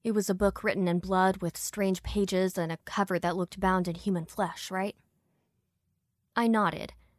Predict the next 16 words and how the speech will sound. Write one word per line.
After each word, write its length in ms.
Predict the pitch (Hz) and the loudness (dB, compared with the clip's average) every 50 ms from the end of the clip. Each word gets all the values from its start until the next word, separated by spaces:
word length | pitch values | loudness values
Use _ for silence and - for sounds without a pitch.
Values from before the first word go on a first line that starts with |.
| _ _ - | _ _ -4
and 120 | 190 180 | 0 2
as 180 | 170 160 - - | 2 2 2 0
I 100 | 160 160 | -4 -4
did, 380 | 165 - 190 180 165 - - - _ _ _ _ _ | -2 0 0 -2 -2 -4 -10 -16 _ _ _ _ _
the 100 | 214 214 | -4 -4
tears 440 | - - - 214 175 165 160 - - | -4 -4 -2 0 0 0 0 -2 -2
finally 380 | - 208 196 185 175 175 170 | 0 2 2 2 2 2 0
spilled 420 | 165 - - - 240 226 196 175 170 | -2 -4 -6 -2 -2 0 2 2 2
out 120 | 160 160 | 2 0
of 120 | 170 - | -2 -4
her 180 | - - 185 - | -4 -2 0 2
eyes 460 | 180 190 180 160 156 156 - - - - _ | 4 4 2 2 -2 -4 -8 -12 -14 -12 _
and 140 | 202 190 175 | -4 -4 -2
down 200 | 175 151 151 151 | -2 -4 -4 -6
her 140 | 151 170 156 | -6 -8 -8
cheeks. 680 | 151 - - - 180 170 - - - - - - - - | -8 -8 -8 -8 -8 -10 -10 -12 -16 -16 -14 -14 -16 -18